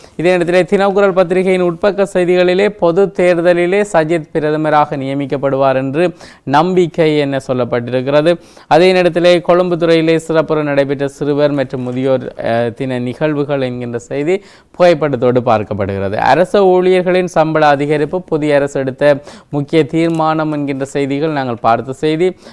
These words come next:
பரீட்சைகள் திணைக்களம் முற்றாக விரைந்து மறுசீரமைக்கப்பட வேண்டும். மோசடியில் ஈடுபட்ட நானூற்று எழுபத்து மூன்று பேருடைய பெயர்கள் வெளியிடப்பட்டிருக்கக்கூடிய விடயங்கள் தரப்பட்டிருக்கின்றன.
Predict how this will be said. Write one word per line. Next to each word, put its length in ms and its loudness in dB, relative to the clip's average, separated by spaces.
பரீட்சைகள் 760 2
திணைக்களம் 520 0
முற்றாக 680 4
விரைந்து 560 0
மறுசீரமைக்கப்பட 1000 0
வேண்டும். 440 0
மோசடியில் 480 2
ஈடுபட்ட 540 0
நானூற்று 380 0
எழுபத்து 500 0
மூன்று 340 -4
பேருடைய 760 -2
பெயர்கள் 480 -2
வெளியிடப்பட்டிருக்கக்கூடிய 1200 -2
விடயங்கள் 460 -2
தரப்பட்டிருக்கின்றன. 840 -2